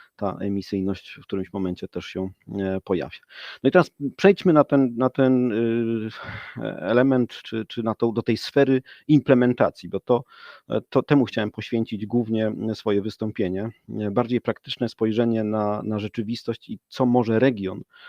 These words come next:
e, korzystając z tych instrumentów, które są w tej chwili, e, w posiadaniu regionów, a więc tych delegacji prawnych,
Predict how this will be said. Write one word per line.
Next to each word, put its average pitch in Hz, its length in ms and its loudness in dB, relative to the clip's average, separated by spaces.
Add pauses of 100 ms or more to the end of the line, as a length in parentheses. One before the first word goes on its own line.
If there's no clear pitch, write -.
(220)
e, 101 420 -4
korzystając 107 600 -4
z - 60 -18
tych 127 200 -4
instrumentów, 113 680 -2
które 104 260 -4
są 110 160 -4
w - 60 -16
tej 107 140 -8
chwili, 104 380 -8 (140)
e, 104 640 -4 (100)
w - 80 -20
posiadaniu 107 540 0
regionów, 101 500 -4
a 101 80 -2
więc 98 180 -10
tych 98 140 -10
delegacji 107 500 0
prawnych, 101 460 -2